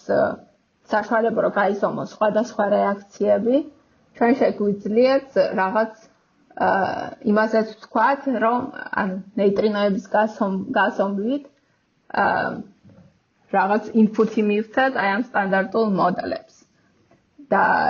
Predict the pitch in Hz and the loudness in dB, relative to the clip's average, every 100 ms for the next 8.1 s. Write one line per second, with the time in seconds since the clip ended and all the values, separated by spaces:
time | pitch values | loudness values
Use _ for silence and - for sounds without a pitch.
0 | - - - - _ - - - 220 226 | -4 -8 -16 -20 _ -20 -12 0 2 4
1 | 226 233 226 196 208 233 226 233 - _ | 4 4 2 0 0 0 2 -2 -6 _
2 | _ - 196 208 214 196 196 208 180 180 | _ 0 2 2 0 -6 -4 -2 -2 -2
3 | - - - 208 196 214 202 220 220 226 | -4 -6 0 2 4 2 2 -2 -2 0
4 | 208 220 262 285 277 - 214 202 208 208 | 0 2 4 4 0 0 2 4 2 0
5 | 208 208 214 214 202 185 208 - _ - | 0 -2 -4 -2 -2 -2 -4 -12 _ -6
6 | 190 214 - 214 - 196 202 - _ _ | -4 -4 -2 -4 -2 -4 -6 -12 _ _
7 | _ _ - - 185 202 - 196 202 262 | _ _ 0 2 4 2 0 0 2 0
8 | 294 | -2